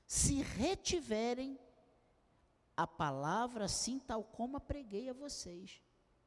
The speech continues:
a menos que tenham crido em vão. Olha que coisa interessante.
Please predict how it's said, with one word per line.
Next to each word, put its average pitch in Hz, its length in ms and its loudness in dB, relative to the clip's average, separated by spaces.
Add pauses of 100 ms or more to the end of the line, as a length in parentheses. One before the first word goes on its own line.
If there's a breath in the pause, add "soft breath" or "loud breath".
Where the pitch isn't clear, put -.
(720)
a 127 120 -8
menos 147 800 -4 (440)
que 196 120 -6
tenham 190 380 -4
crido 156 480 -6
em 196 100 -10
vão. 117 260 -14 (1300 soft breath)
Olha 294 180 -2
que 240 140 -6
coisa 196 320 -2
interessante. 143 1000 -4